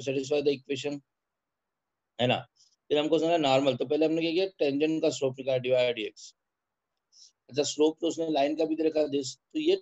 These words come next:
tangent का slope हुआ, मगर normal का क्या होगा, minus one upon dy by dx होगा। उसको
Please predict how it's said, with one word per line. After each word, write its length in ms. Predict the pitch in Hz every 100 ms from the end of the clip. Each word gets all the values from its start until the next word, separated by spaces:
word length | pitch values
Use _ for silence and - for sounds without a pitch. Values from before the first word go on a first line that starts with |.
| _
tangent 340 | 160 151 180 180
का 80 |
slope 300 | 170 160 135
हुआ, 80 | 139
मगर 180 | 143 156
normal 340 | 139 131 160
का 100 | 170
क्या 200 | 180 180
होगा, 140 | 180 175
minus 320 | 151 151 160 156
one 140 | 147
upon 240 | 135 143 127
dy 80 |
by 100 | 120 113 104
dx 320 | 92 - -
होगा। 220 | 90 _ _ _ _ _ _ _ _ _ 151
उसको 400 | 131 135 170